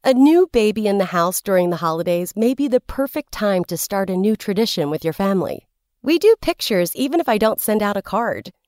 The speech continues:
It's at least a memento of the holiday," writer Rachel Pierre shared with mom dot com.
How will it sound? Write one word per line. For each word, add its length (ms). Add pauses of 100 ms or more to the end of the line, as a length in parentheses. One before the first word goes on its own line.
(140)
It's 200
at 120
least 360
a 60
memento 560
of 100
the 80
holiday," 600 (220)
writer 340
Rachel 380
Pierre 400
shared 320
with 160
mom 180
dot 200
com. 420